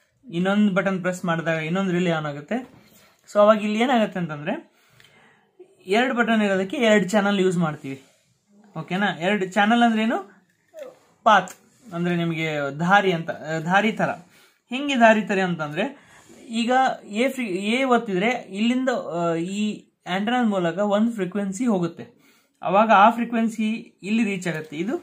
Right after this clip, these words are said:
ರಿಸೀವರ್, ಇದು ರಿಸೀವರ್ ಅಲ್ಲ. ನೀವು ಹತ್ತಿರದಿಂದ ನೋಡಿದಾಗ ಇಲ್ಲಿ ಬ್ಲ್ಯಾಕ್ ಕಲರ್ ಆಂಟೆನಾ ಕಾಣಿಸ್ತಿದೆ ನೋಡಿ, ಇದು ರಿಸೀವರ್. ಈ ರಿಸೀವರ್ ಅದ್-, ಈ ಫ್ರೀಕ್ವೆನ್ಸಿನ ಕ್ಯಾಚ್ ಮಾಡುತ್ತೆ, ಇಲ್ಲಿಂದ ಬರೋ ಫ್ರೀಕ್ವೆನ್ಸಿನ ಕ್ಯಾಚ್ ಮಾಡಿದ ತಕ್ಷಣ,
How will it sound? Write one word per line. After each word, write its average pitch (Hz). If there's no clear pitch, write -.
ರಿಸೀವರ್, 170
ಇದು 175
ರಿಸೀವರ್ 190
ಅಲ್ಲ. 147
ನೀವು 185
ಹತ್ತಿರದಿಂದ 214
ನೋಡಿದಾಗ 208
ಇಲ್ಲಿ 190
ಬ್ಲ್ಯಾಕ್ 175
ಕಲರ್ 202
ಆಂಟೆನಾ 190
ಕಾಣಿಸ್ತಿದೆ 170
ನೋಡಿ, 139
ಇದು 196
ರಿಸೀವರ್. 185
ಈ 196
ರಿಸೀವರ್ 254
ಅದ್-, 220
ಈ 208
ಫ್ರೀಕ್ವೆನ್ಸಿನ 220
ಕ್ಯಾಚ್ 214
ಮಾಡುತ್ತೆ, 165
ಇಲ್ಲಿಂದ 175
ಬರೋ 156
ಫ್ರೀಕ್ವೆನ್ಸಿನ 139
ಕ್ಯಾಚ್ 196
ಮಾಡಿದ 185
ತಕ್ಷಣ, 165